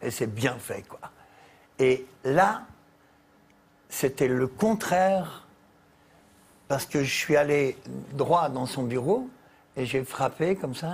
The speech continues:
elle m'a dit, « Entre. » Et puis là, elle m'a regardé, elle m'a dit, « Assieds-toi. » Et après, elle m'a dit, « Tu connais le théâtre ? » Et je dis, « Ah non, euh,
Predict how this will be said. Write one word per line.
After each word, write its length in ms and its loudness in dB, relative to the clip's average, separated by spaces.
elle 80 -6
m'a 100 -2
dit, « 200 -2
Entre. » 480 0
Et 60 -6
puis 220 -4
là, 200 2
elle 80 2
m'a 100 2
regardé, 680 0
elle 100 -6
m'a 140 -2
dit, « 140 -4
Assieds-toi. » 680 -4
Et 400 2
après, 420 0
elle 140 2
m'a 180 2
dit, « 340 -2
Tu 120 -6
connais 260 0
le 140 2
théâtre ? » 840 -2
Et 120 -6
je 160 -6
dis, « 300 -4
Ah 160 -4
non, 480 2
euh, 20 -6